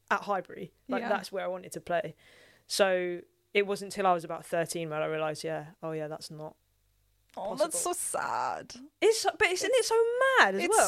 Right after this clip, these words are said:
Speaker 1: well?
Speaker 2: so
Speaker 1: When you think about it.
Speaker 2: sad.
Speaker 1: Like, when it's come such a long way here now, especially. But, like, if I have kids, if I talk to them about, you know, "When I was younger, you
Speaker 2: Yeah.
Speaker 1: couldn't be a," <laughs> like, it's
Speaker 2: Yeah,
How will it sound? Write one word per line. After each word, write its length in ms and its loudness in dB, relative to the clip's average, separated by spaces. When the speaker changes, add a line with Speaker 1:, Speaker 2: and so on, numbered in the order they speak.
Speaker 1:
well? 280 2
Speaker 2:
so 160 -4
Speaker 1:
When 100 2
you 120 4
think 180 6
about 200 2
it. 180 -4
Speaker 2:
sad. 120 -10
Speaker 1:
Like, 180 8
when 340 -2
it's 140 0
come 260 -2
such 260 -4
a 40 -4
long 240 -2
way 420 -2
here 300 0
now, 220 -8
especially. 560 -8
But, 180 2
like, 340 -2
if 180 4
I 120 4
have 240 -4
kids, 520 -6
if 140 0
I 100 2
talk 300 -10
to 100 -16
them 300 -8
about, 500 0
you 80 -2
know, 140 -2
"When 200 -6
I 160 -2
was 140 -2
younger, 220 -4
you 180 -2
Speaker 2:
Yeah. 320 0
Speaker 1:
couldn't 20 -10
be 120 -8
a," 80 -4
<laughs> 360 -4
like, 160 6
it's 200 0
Speaker 2:
Yeah, 260 8